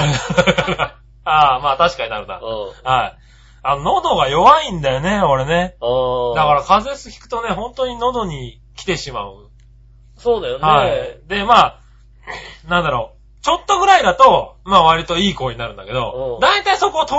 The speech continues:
Speaker 1: り過ぎて出なくなるね。
Speaker 2: そうですよね。
Speaker 1: はい。
Speaker 2: 大体杉村さんですよね。
Speaker 1: はい。
Speaker 2: 喉と新潟のメイン弱いですもん、だってね。
Speaker 1: 喉とメイン、<laughs> なんだその新潟のメインって、おい。
Speaker 2: <laughs> 弱いですもんね。
Speaker 1: 弱い。
Speaker 2: ねえ。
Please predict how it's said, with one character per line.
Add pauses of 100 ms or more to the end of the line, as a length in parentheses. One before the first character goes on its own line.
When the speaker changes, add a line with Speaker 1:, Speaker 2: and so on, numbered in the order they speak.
Speaker 1:
り
過
ぎ
て
出
な
く
な
る
ね。 (260)
Speaker 2:
そ
う
で
す
よ
ね。
Speaker 1:
は
い。 (560)
Speaker 2:
大
体
杉
村
さ
ん
で
す
よ
ね。
Speaker 1:
は
い。
Speaker 2:
喉
と
新
潟
の
メ
イ
ン
弱
い
で
す
も
ん、
だ
っ
て
ね。
Speaker 1:
喉
と
メ
イ
ン、 (160)
<laughs>
な
ん
だ
そ
の
新
潟
の
メ
イ
ン
っ
て、
お
い。 (220)
Speaker 2:
<laughs>
弱
い
で
す
も
ん
ね。
Speaker 1:
弱
い。
Speaker 2:
ね
え。